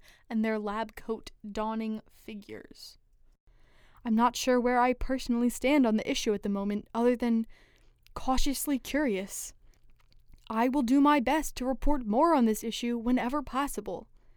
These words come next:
Yes, tailing the lacrosse team is dangerous work, but for the safety of the school,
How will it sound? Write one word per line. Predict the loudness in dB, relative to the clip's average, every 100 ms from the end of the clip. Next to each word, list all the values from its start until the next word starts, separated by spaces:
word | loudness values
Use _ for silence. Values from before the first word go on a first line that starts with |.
| _ _ _ -14 -2
Yes, | 2 2 0 -8 -8
tailing | -4 0 2 2
the | 2
lacrosse | -4 -4 -2 -2
team | 0 0 2
is | -2 -4
dangerous | -4 2 2 2 0 -4 -6
work, | -8 -2 -2 -2 -6
but | -4 -4 -6
for | -6
the | -4
safety | -2 -2 -4 0 0
of | 0 -4
the | -6
school, | -8 -8 -2 0 0 -2